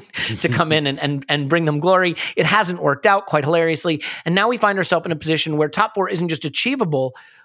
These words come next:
but where I think it's fair to say right now, from where we stand, we are probably favored to do it. Some people hate it when I say that.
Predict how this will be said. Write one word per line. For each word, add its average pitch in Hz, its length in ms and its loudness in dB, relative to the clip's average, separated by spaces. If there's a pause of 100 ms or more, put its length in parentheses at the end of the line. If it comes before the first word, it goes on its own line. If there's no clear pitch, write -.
(120)
but 208 120 0
where 226 140 4
I 226 100 4
think 277 180 -2
it's 247 120 -4
fair 226 140 4
to 196 80 -4
say 196 240 0
right 165 360 0
now, 160 380 0
from 143 240 -6
where 160 180 2
we 151 120 0
stand, 139 420 -2
we 156 140 0
are 139 120 2
probably 139 880 -2 (720)
favored 139 580 0
to 135 80 -2
do 123 200 -2
it. 98 140 -14
Some 139 220 -2
people 123 220 -4
hate 120 160 0
it 123 80 -10
when 123 100 -8
I 127 60 -4
say 220 220 0
that. 202 220 0